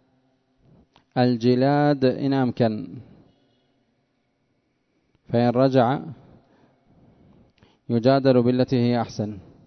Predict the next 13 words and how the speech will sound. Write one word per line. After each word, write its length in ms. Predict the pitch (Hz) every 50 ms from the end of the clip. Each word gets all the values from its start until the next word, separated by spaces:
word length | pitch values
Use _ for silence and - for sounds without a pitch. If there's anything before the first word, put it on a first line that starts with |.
| _ _ _ _ _ _ _ _ _ _ _ _ _ _ _ _ _ _ _ _
فإن 300 | - 127 131 135 131 120
رجع 640 | 127 139 139 120 123 113 107 123 123 - 120 120 131
أي 160 | 127 123 120
رجع 500 | 117 120 113 123 113 113 120 127 131 123
بعد 340 | 127 120 127 120 120 117 117
المج-، 360 | 113 113 110 107 104 120 120
المجادلة، 640 | 110 113 113 107 117 120 117 104 107 107 117 117 113 101 - - - _ _ _ _ _ _ _ _ _ _ _ _ _ -
رجع 220 | 147 131 117 117 110
عن 460 | 113 110 107 107 104 104 110 113 - - 120
خطئه، 440 | - - 127 - - 110 110 110 95 - - - _ _ _ _ _ _ _ _ _ _ _ _ _ -
وإلا 320 | 131 131 135 139 139 135 131
انتقل 480 | 127 113 - 143 - 143 131 127 131
معه 420 | 131 131 123 127 127 127 139 147